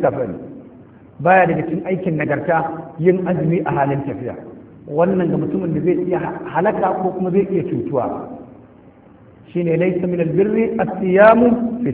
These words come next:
safar. To da haka wannan halayen za mu kalla, mutumin da azumi ba zai ba shi wahala ba,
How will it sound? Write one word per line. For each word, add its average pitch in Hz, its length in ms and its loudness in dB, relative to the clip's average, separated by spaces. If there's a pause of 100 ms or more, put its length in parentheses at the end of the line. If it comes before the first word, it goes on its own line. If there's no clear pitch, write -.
safar. 143 260 2 (2500)
To 170 60 -4
da 190 120 6
haka 247 100 0
wannan 269 240 6
halayen 214 320 4
za 190 100 4
mu 180 120 0
kalla, 156 280 0 (1500)
mutumin 226 300 2
da 208 120 2
azumi 220 220 4
ba 196 100 4
zai 214 100 6
ba 202 160 6
shi 202 120 2
wahala 170 300 2
ba, 156 160 0